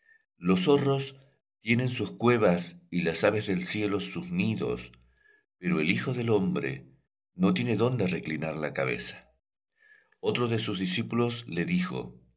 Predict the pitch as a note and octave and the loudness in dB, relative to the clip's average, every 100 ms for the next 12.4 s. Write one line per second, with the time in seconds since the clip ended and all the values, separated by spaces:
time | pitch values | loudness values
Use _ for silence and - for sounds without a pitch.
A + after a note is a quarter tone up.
0 | _ - _ _ - E2 F2 F#2+ - - | _ -20 _ _ -4 -2 2 2 2 -6
1 | - _ _ _ _ _ _ F#2 F#2 C#3 | -18 _ _ _ _ _ _ -4 0 0
2 | C#3 F2+ D2+ C#2+ - - - F#2 F#2 F#2+ | 0 -2 -2 -6 -10 -20 -4 2 4 6
3 | F2 G#2 A2 G2 - F2 - E2 F2 F2+ | 4 4 0 0 2 2 0 0 2 4
4 | F2+ D2+ C#2+ D2 C#2+ C2+ B1 A#1+ - _ | 2 -2 -2 -2 -2 -4 -10 -14 -20 _
5 | _ _ _ _ _ _ _ _ F2+ E2+ | _ _ _ _ _ _ _ _ -2 -2
6 | E2+ D#2+ A#2 A2+ A2 F#2+ F2+ F2 E2 E2 | 0 -2 -2 -2 -2 -2 -4 -4 -2 -2
7 | D#2+ D#2 - - _ _ _ _ _ - | -2 -4 -8 -20 _ _ _ _ _ 2
8 | - B2 B2+ B2+ A#2+ B2+ - - _ _ | 4 4 0 -2 -4 -8 -10 -16 _ _
9 | _ _ - F#2+ C3+ C#3 C3+ - F2+ F2 | _ _ -14 -6 -4 -2 -4 -2 -4 -4
10 | E2 F2+ F#2+ F#2 G2 G2 - - _ _ | 0 2 2 0 -4 0 0 -2 _ _
11 | _ _ _ _ F#2 F2 - - A#2 A#2 | _ _ _ _ -2 -2 -2 -2 0 0
12 | A#2 A#2 A#2 - | 0 -2 -4 -10